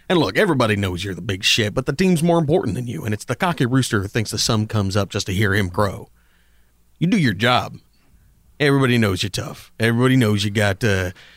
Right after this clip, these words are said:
you got a good head on your shoulders, even if it is a little empty. But, uh, quite frankly, we get it. You're tougher than a two dollar steak.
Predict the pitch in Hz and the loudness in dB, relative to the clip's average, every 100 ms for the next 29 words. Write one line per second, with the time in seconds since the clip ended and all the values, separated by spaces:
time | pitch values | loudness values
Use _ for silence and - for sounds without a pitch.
0 | _ 131 117 104 156 151 139 131 120 135 | _ 0 2 2 2 4 4 2 2 2
1 | 117 110 110 104 104 107 104 107 98 104 | 2 2 2 2 2 2 2 0 0 0
2 | 104 101 95 101 110 _ _ _ _ _ | 0 0 -4 -6 -8 _ _ _ _ _
3 | _ 123 120 120 110 - - 156 120 156 | _ 0 2 4 2 -2 -2 0 2 2
4 | 151 165 147 - _ _ _ _ _ _ | 2 0 0 -6 _ _ _ _ _ _
5 | 180 110 104 - - - - _ - 151 | -2 0 0 -2 -8 -20 -20 _ -4 0
6 | 202 175 160 156 170 151 139 120 - 113 | 0 2 2 2 2 2 2 0 -2 -4
7 | 95 - | -4 -14